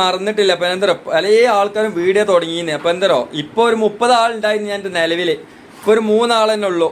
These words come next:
പിന്നെ നമ്മളെ ഫിഷംജി ഉണ്ട്, ഫുട്ബോളിന്റെ പിന്നാലെ പോണതാ. പിന്നെ നമ്മളെ എന്താ പറയാ, ഫിഷംജി നിങ്ങൾക്ക് അറിയില്ല, സാബിത്ത് ബ്ലോഗ്. ഏ, അപ്പൊ അതൊക്കെ മറ്റാൾ നമ്മൾ വിളിക്കലുണ്ട്. അപ്പൊ എന്താ പറയാ, അതൊക്കെയാണ് അണ്ടർപാസ്.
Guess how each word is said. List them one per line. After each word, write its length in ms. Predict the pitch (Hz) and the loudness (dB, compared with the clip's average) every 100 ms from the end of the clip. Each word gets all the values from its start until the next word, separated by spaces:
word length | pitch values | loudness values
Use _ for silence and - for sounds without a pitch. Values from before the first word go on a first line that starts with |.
| - | -4
പിന്നെ 140 | 160 175 | -4 -2
നമ്മളെ 180 | 180 175 | -2 -4
ഫിഷംജി 400 | 151 190 196 202 208 | -4 -2 -2 0 2
ഉണ്ട്, 160 | 190 170 | 0 0
ഫുട്ബോളിന്റെ 420 | 165 165 185 190 185 | 0 2 2 0 -2
പിന്നാലെ 320 | 180 190 185 175 | 0 0 0 0
പോണതാ. 360 | 180 175 165 151 - | 0 2 0 0 -6
പിന്നെ 180 | 151 175 | -4 -2
നമ്മളെ 260 | 175 180 180 - - - - - - - - - 151 | 0 0 -2 -4 -18 -20 -20 -20 -20 -20 -20 -8 -2
എന്താ 140 | 180 185 | 0 2
പറയാ, 180 | 190 190 - - - - - | 0 -2 -4 -20 -20 -20 -12
ഫിഷംജി 320 | 139 151 180 208 | -4 -2 0 0
നിങ്ങൾക്ക് 240 | 214 214 208 | 0 2 0
അറിയില്ല, 200 | 202 180 160 | -2 -2 0
സാബിത്ത് 320 | 160 170 170 | -2 -4 -2
ബ്ലോഗ്. 280 | 175 175 156 107 - - - - - - - 147 | 0 0 -2 -6 -14 -20 -20 -20 -20 -20 -4 -2
ഏ, 80 | 160 175 - - - - - - - - - - - - - - | -2 -4 -12 -20 -20 -20 -20 -20 -20 -20 -20 -20 -20 -20 -8 -4
അപ്പൊ 140 | 147 190 180 | 0 0 0
അതൊക്കെ 280 | 180 208 214 202 | -2 -2 -2 0
മറ്റാൾ 280 | 175 - 202 214 | -2 -2 -2 -2
നമ്മൾ 140 | 208 202 | -2 -2
വിളിക്കലുണ്ട്. 520 | 180 190 190 190 170 170 - - - - - - - - - - | -2 -2 -2 0 -4 -4 -12 -20 -20 -20 -20 -20 -20 -20 -16 -6
അപ്പൊ 120 | 143 180 | -2 0
എന്താ 140 | 180 190 | 0 0
പറയാ, 180 | 190 185 - - 143 | 0 0 -4 -6 -4
അതൊക്കെയാണ് 280 | 160 156 147 | -4 -4 -6
അണ്ടർപാസ്. 500 | 143 147 156 147 | -6 -6 -2 -2